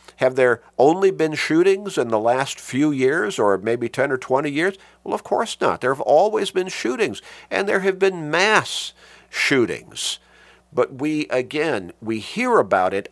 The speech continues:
all the time now because of our communication system. It is so on the spot and so immediate. Interesting, but that's the way that it is. Well, could we look around us and say that maybe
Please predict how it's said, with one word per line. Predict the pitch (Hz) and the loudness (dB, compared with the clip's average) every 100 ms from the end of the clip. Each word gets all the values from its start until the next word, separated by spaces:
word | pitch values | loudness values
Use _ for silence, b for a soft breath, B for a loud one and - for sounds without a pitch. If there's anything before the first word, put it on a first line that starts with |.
| - | 2
all | 113 143 156 | 4 6 4
the | 147 | 2
time | 143 - 143 143 131 127 | -4 -2 2 2 2 0
now | 147 120 90 | 2 2 0
because | 110 113 - 113 107 | 0 -2 0 -2 0
of | 107 | 0
our | 107 | -2
communication | - 123 135 156 - 175 214 - 87 | -2 -4 -4 -6 -6 -6 -4 -6 -6
system. | 80 92 - - - - B B B B B | -6 -8 -8 -12 -16 -20 B B B B B
It | 123 | 0
is | 120 110 - - | 2 0 -4 -6
so | - - 160 180 147 120 156 165 _ - - | -4 0 2 4 4 4 0 -6 _ -10 0
on | 113 165 160 | 2 2 0
the | 135 | -4
spot | - - 113 90 98 - 110 | -4 2 2 2 -2 -4 -6
and | 101 | -4
so | 101 - 120 120 | -4 0 2 0
immediate. | 107 104 131 190 117 - - - b b b b b b b - | -4 -2 0 0 -4 -8 -14 -20 b b b b b b b -2
Interesting, | 123 156 123 90 - 78 104 151 _ _ _ _ - | 0 0 -4 -6 -4 -4 -6 -14 _ _ _ _ -4
but | 101 | -4
that's | 110 139 - | -2 -2 -2
the | 135 | 0
way | 139 147 | 2 2
that | 131 | 0
it | 120 143 | 0 0
is. | 226 196 - - - _ _ _ - | 0 -2 -8 -8 -8 _ _ _ -6
Well, | 85 110 185 _ B B B | 0 2 0 _ B B B
could | - 127 | 0 2
we | 120 120 | 2 0
look | 110 127 | 0 0
around | 127 107 110 143 | 2 4 4 2
us | 196 107 | -4 -4
and | 104 | -6
say | - 104 | 0 0
that | 95 104 | 0 -4
maybe | 95 101 113 107 | -4 -2 -2 -2